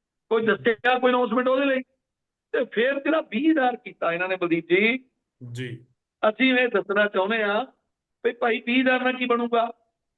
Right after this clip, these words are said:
Speaker 1: ਤੀਹ ਤੋਂ ਪੈਂਤੀ ਹਜ਼ਾਰ ਰੁਪਈਆ ਤਾਂ ਕਿੱਲੇ ਦਾ ਖਰਚਾ ਆ। ਫਿਰ
Speaker 2: ਹਮ।
Speaker 1: ਇਹ ਵੀ ਗੱਲ ਨਾਲ ਹੀ ਆ, ਪੰਜਾਬ ਦੇ ਵਿੱਚ ਜ਼ਿਆਦਾਤਰ ਲੋਕ ਜਿਹੜੇ ਆ, ਉਹ ਠੇਕਾ ਪਹਿਲਾਂ ਹੀ ਐਡਵਾਂਸ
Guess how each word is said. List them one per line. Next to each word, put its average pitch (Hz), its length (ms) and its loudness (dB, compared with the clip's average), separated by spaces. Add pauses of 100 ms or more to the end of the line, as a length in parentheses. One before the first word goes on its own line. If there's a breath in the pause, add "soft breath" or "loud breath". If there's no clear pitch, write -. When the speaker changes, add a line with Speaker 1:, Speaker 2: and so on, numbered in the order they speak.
(200)
Speaker 1:
ਤੀਹ 247 160 -2
ਤੋਂ 254 140 2
ਪੈਂਤੀ 226 340 -2
ਹਜ਼ਾਰ 233 180 2
ਰੁਪਈਆ 233 260 0
ਤਾਂ 233 100 -2
ਕਿੱਲੇ 220 220 -4
ਦਾ 233 80 0
ਖਰਚਾ 220 480 -4
ਆ। 226 80 -6 (600)
ਫਿਰ 240 120 0
Speaker 2:
ਹਮ। 127 100 -6
Speaker 1:
ਇਹ 247 140 2
ਵੀ 277 80 0
ਗੱਲ 247 180 -2
ਨਾਲ 196 320 -4
ਹੀ 175 120 -4
ਆ, 151 100 -4 (760)
ਪੰਜਾਬ 202 480 0
ਦੇ 240 140 0
ਵਿੱਚ 220 240 -2
ਜ਼ਿਆਦਾਤਰ 202 680 -2 (880)
ਲੋਕ 220 320 0
ਜਿਹੜੇ 220 280 0
ਆ, 226 100 0
ਉਹ 240 180 -2
ਠੇਕਾ 208 320 -2
ਪਹਿਲਾਂ 220 240 -2
ਹੀ 262 60 0
ਐਡਵਾਂਸ 220 300 -4